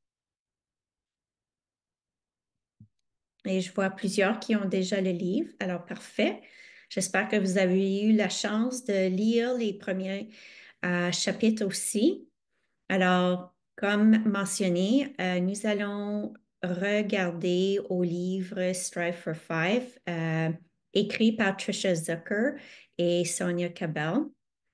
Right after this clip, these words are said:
Donc, euh, on a hâte à sauter dedans. Euh, nous offrons une séance à chaque deux semaines pour quatre séances comme suite.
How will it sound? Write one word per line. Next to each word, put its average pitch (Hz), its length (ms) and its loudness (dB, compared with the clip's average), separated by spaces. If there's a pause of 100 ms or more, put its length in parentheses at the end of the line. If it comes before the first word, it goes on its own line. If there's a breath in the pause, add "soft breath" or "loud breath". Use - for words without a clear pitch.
(640 soft breath)
Donc, 160 380 -2
euh, 165 260 0 (200)
on 185 160 2
a 190 200 -4
hâte 214 340 -6
à 175 240 -2 (180)
sauter 220 540 -2
dedans. 202 380 0 (4000)
Euh, 208 180 4
nous 233 240 6
offrons 254 380 2
une 262 100 4
séance 233 480 0
à 202 100 -4
chaque 220 360 -2 (120)
deux 220 260 4
semaines 170 580 -4
pour 156 420 -4
quatre - 300 -4
séances 190 840 4
comme 185 440 0
suite. - 760 -4